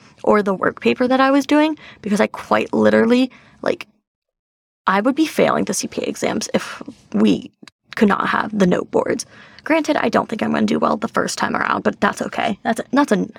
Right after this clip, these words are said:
you know what? We're gonna talk about that now. I don't think I'm gonna pass the C P A exam on the first try. Is that gonna upset me? Absolutely. Of course it is.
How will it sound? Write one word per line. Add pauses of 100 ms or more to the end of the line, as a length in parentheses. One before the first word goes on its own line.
(100)
you
know
what?
We're
gonna
talk
about
that
now. (360)
I
don't
think
I'm
gonna
pass
the
C
P
A
exam
on
the
first (160)
try. (280)
Is
that
gonna
upset
me? (380)
Absolutely. (240)
Of
course
it
is.